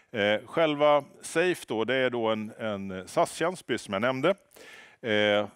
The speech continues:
den är självklart, om det ska vara en managerad tjänst, så är det otroligt, inte bara viktigt, utan det är ett måste, att den måste vara multitenant från början.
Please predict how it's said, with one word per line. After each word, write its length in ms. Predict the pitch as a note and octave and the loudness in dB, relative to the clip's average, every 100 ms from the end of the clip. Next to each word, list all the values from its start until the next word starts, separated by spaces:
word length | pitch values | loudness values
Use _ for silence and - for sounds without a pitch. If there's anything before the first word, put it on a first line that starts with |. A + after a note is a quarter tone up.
| _ | _
den 260 | G#2+ B2 C3 | -2 -2 0
är 280 | C3+ D3 D3+ | 0 2 2
självklart, 440 | C#3 D3+ A2 A#2 C3 | 2 0 -2 -6 -6
om 140 | A#2 | -4
det 80 | A#2+ | -6
ska 180 | - C3+ | -2 2
vara 120 | D3+ | 2
en 100 | D3 | 2
managerad 760 | C#3+ C3+ - D#3 D3 C3+ A2 | 0 0 -2 -2 2 2 2
tjänst, 520 | - D#3 G2 G#2+ - - | 0 -4 -4 -10 -20 -12
så 140 | A2 | -6
är 60 | G#2 | -6
det 100 | A2 | -6
otroligt, 760 | G#2+ C#3 C3 B2 A2+ - - - - - - | -8 -6 -4 -4 -6 -10 -20 -20 -20 -20 -18
inte 220 | C3+ G#2+ G#2+ | -12 -10 0
bara 160 | A#2 | 0
viktigt, 480 | F#2 A2+ - A2+ - | 2 -4 -6 -10 -8
utan 200 | G2 G2 | -6 -2
det 80 | G#2+ | -2
är 20 | |
ett 140 | F#2+ | -2
måste, 480 | A2 A2 - - G#2 | -8 -10 -12 -12 -8
att 120 | G#2 | -8
den 120 | - G2+ | -8 -8
måste 320 | A2 - - | -8 -8 -8
vara 100 | G2+ | -4
multitenant 760 | G2 F#2+ - - G#2+ G2 E2+ | -4 -6 -10 -8 -8 -6 -12
från 120 | - F#2 | -14 -10
början. 420 | F2 F#2+ F2+ | -8 -8 -10